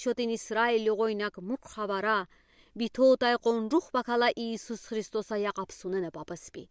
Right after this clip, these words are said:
Բուխաժողոյ Յակաբի տու Կաբուլբի, իչխուն բեշի արանա դյուզբեզ բաքսունի մուկ խավարմու։ Իոանն Գալիլեինա, ամդարխո թոբապսունակ ալփի, շոտողո խենեն կունուքսա բուրխիտ խունոշա,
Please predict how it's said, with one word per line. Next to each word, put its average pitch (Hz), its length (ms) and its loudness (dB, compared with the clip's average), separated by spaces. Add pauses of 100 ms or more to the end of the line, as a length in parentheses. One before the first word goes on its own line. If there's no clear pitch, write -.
(920)
Բուխաժողոյ 226 580 4
Յակաբի 220 460 0
տու 220 100 0
Կաբուլբի, 202 720 0 (580)
իչխուն 262 460 0
բեշի 240 260 2
արանա 233 400 2
դյուզբեզ 220 400 0
բաքսունի 208 560 0
մուկ 190 300 -2
խավարմու։ 160 580 -6 (920)
Իոանն 247 560 4 (100)
Գալիլեինա, 233 720 2 (440)
ամդարխո 240 600 2
թոբապսունակ 233 800 2
ալփի, 214 400 0 (540)
շոտողո 208 400 0
խենեն 240 420 -2
կունուքսա 214 480 -4
բուրխիտ 202 460 -4
խունոշա, 214 500 -4